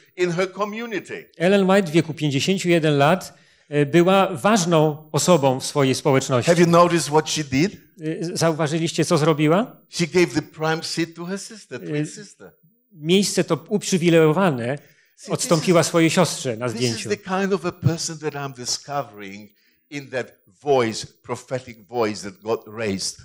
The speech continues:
Speaker 1: for encouragement.
Speaker 2: Oto osoba, jaką odkrywam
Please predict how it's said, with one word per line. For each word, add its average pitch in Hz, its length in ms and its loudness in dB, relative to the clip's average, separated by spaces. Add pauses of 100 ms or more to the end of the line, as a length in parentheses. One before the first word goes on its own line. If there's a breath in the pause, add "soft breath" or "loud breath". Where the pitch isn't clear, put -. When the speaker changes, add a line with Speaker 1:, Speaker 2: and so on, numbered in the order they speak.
Speaker 1:
for 107 240 -10
encouragement. 101 920 -4
Speaker 2:
Oto 185 260 -2
osoba, 135 480 2
jaką 135 320 0
odkrywam 135 720 0